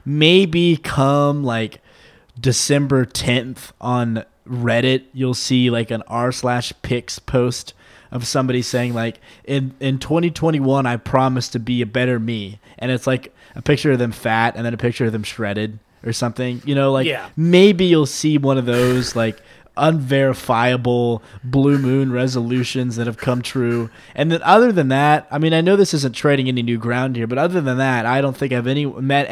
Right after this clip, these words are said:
Speaker 1: anyone who even remembers what they committed themselves to come March. And it's like, you already, either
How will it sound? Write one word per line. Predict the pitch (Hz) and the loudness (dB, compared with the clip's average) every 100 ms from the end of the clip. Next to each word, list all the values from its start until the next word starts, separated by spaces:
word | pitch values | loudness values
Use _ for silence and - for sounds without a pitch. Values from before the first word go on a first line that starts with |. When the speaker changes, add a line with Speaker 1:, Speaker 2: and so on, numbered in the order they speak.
| 151 196 | 0 4
Speaker 1:
anyone | 226 254 165 123 113 | 2 2 0 0 0
who | 143 135 - - - | 2 2 -2 -12 -16
even | - 202 190 180 | -6 0 2 4
remembers | 170 151 160 185 170 135 | 2 4 2 4 2 2
what | 151 139 | 0 0
they | 156 | -2
committed | - 135 160 185 | 0 2 4 4
themselves | 139 120 123 117 104 | 0 -2 -2 -2 -2
to | 127 120 | -4 -4
come | - 139 | -2 -2
March. | 120 120 131 92 - - _ _ _ _ _ _ _ _ _ _ _ - - _ _ _ _ _ _ _ _ 143 - 143 | 0 0 -2 -2 -12 -20 _ _ _ _ _ _ _ _ _ _ _ -20 -20 _ _ _ _ _ _ _ _ -18 -16 -4
And | 160 165 | 0 0
it's | 147 - | 0 0
like, | 165 - - _ _ - _ _ _ _ _ _ _ _ _ _ _ _ - | 0 0 -18 _ _ -20 _ _ _ _ _ _ _ _ _ _ _ _ -4
you | 165 180 180 | 4 8 8
already, | 226 226 170 151 - _ _ _ _ _ _ _ _ _ - - - _ _ _ _ _ _ - | 8 8 8 6 0 _ _ _ _ _ _ _ _ _ -20 -18 -20 _ _ _ _ _ _ 0
either | 175 214 180 175 - | 8 8 8 6 2